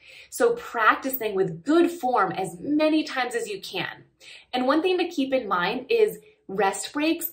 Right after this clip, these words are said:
are okay, and they are actually encouraged.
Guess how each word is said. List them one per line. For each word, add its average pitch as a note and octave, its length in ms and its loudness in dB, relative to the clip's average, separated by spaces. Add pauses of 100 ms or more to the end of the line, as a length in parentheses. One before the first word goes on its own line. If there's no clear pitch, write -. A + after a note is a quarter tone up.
are G3+ 300 2
okay, B3 880 0
and A#3+ 160 -4
they B3 120 2
are A#3 160 2
actually B3 500 -2
encouraged. - 920 -4